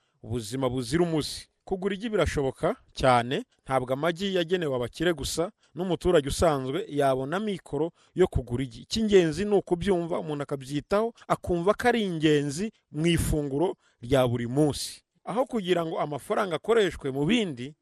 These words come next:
kubera ko tuzi neza ko hari abafata amafaranga bakagura ibindi bintu bisanzwe, nibashyire ku mutima ko n'igi ari ngombwa. Buri muntu wese abyiteho, a-, yumve ko ari ngombwa ko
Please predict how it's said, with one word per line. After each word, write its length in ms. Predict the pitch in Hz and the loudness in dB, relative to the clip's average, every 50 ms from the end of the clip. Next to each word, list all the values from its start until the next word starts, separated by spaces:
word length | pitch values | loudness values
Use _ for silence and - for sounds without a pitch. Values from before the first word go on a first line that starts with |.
| _ _ | _ _
kubera 260 | - 185 208 202 185 | 0 4 4 6 6
ko 120 | - 214 | 4 4
tuzi 260 | 202 - 208 202 196 208 | 2 2 0 0 0 2
neza 300 | 208 208 202 190 202 190 | 4 4 4 4 4 2
ko 240 | - - 202 202 202 - _ _ _ | 0 0 0 0 0 -2 _ _ _
hari 180 | _ - 175 185 | _ 2 4 4
abafata 380 | 165 160 151 - 202 190 - 175 | 6 6 4 4 4 2 0 0
amafaranga 640 | 156 151 127 - 180 185 190 180 175 175 180 190 185 170 | 0 0 0 2 6 6 8 6 6 4 4 4 4 4
bakagura 520 | 151 135 - 139 131 123 143 139 139 139 - _ _ _ - | 2 -2 -6 -6 -8 -6 -6 -6 -6 -6 -8 _ _ _ -6
ibindi 380 | 135 135 165 190 202 190 170 160 | -4 -2 0 0 0 -2 -4 -6
bintu 480 | 156 156 151 147 151 156 151 - - - 151 | -6 -6 -6 -6 -8 -10 -10 -14 -16 -14 -12
bisanzwe, 640 | 147 156 - - - 175 180 202 202 196 190 208 208 - _ 185 | -10 -10 -6 0 4 4 4 4 2 -2 -2 -2 -4 -4 _ -8
nibashyire 480 | 165 160 175 185 175 - - 220 226 220 | -4 -2 0 0 0 0 0 0 0 0
ku 140 | - 170 160 | 0 -2 -4
mutima 320 | 165 175 - - 196 185 170 | -4 -4 -6 -4 -2 -2 -2
ko 120 | - - 175 | -2 -2 -4
n'igi 460 | 170 165 165 165 151 127 135 156 160 - _ _ _ _ - | -2 -2 -4 -4 -6 -8 -10 -10 -10 -12 _ _ _ _ 0
ari 200 | 156 156 156 160 | 2 2 2 2
ngombwa. 440 | 156 143 143 143 135 135 123 123 123 | 0 0 0 -2 -2 -4 -6 -8 -6
Buri 140 | 123 143 147 | -4 -6 -6
muntu 240 | 147 147 143 147 170 | -4 -6 -4 -2 0
wese 400 | 190 185 170 - - - 185 175 - _ - - _ _ - | 2 2 0 0 -4 -6 -6 -6 -8 _ -20 -20 _ _ -2
abyiteho, 840 | 160 147 131 131 127 180 214 214 - - - 220 202 185 214 208 - _ _ _ _ _ | -2 -2 0 -2 -2 0 0 0 0 0 -2 -2 0 0 0 -2 -2 _ _ _ _ _
a-, 300 | - 165 170 - 233 - | -20 -18 -18 -18 -14 -8
yumve 440 | 254 196 175 202 226 240 226 202 220 - | -4 -2 2 2 4 4 6 6 4 4
ko 80 | - - 220 | 4 4 2
ari 100 | 214 208 202 | 2 2 4
ngombwa 420 | 196 185 196 196 190 190 185 180 | 6 6 6 6 6 4 0 -2
ko 240 | - - - 185 180 | -2 -4 -6 -6 -6